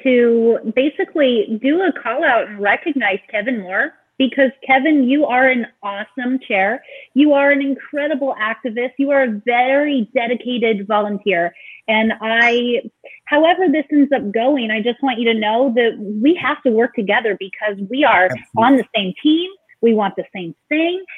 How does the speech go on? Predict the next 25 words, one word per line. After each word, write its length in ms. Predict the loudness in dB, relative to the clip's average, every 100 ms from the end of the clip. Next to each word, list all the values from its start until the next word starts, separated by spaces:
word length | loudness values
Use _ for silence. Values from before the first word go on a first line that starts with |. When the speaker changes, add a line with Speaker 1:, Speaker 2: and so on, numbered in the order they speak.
| -6
Speaker 1:
and 260 | 0 2 0 0
let's 260 | 2 2 2
make 200 | -2 0
this 120 | -2 -2
fun. 380 | -6 -6 -6 -8 _ _ _ _ _ _ _ _ _ _ _ -20 -20 -20 -20 -10 0
And 300 | 2 2 2
I 100 | 4
just 220 | 4 2
want 100 | 0
to 40 | 2
recognize 520 | 2 0 -2 -4 -4
you 120 | -4 -4
for 260 | -2 -2 0
all 220 | 0 0
of 100 | -2
the 260 | -4 -4 -4
incredibly 640 | -8 -6 -6 -4 -4 -8 _
detailed, 800 | -6 -6 -4 -2 2 4 2 -2 -10 _ _ _ 0
uh, 280 | 4 4 4
you 120 | 0
pay 160 | -2 -2
attention 400 | -2 -4 -6 -4
to 80 | -4
detail, 500 | 0 0 0 0 2
you 160 | 2